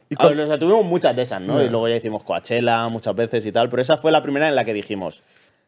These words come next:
Speaker 2: "La hemos liado".
Speaker 1: ¿Cuánto capitalizabais eso para la marca? A nivel de contactos entiendo que mucho, a nivel de legitimidad.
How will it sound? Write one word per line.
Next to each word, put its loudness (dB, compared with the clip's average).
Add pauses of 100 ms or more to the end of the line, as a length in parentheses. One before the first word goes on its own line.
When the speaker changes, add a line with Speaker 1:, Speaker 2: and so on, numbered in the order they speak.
(120)
Speaker 2:
"La -12
hemos -6
liado". -2
Speaker 1:
¿Cuánto -2
capitalizabais -2
eso -6
para -2
la -6
marca? -14
A -10
nivel -4
de 0
contactos -6
entiendo -8
que -4
mucho, -8 (400)
a -4
nivel -4
de 0
legitimidad. -4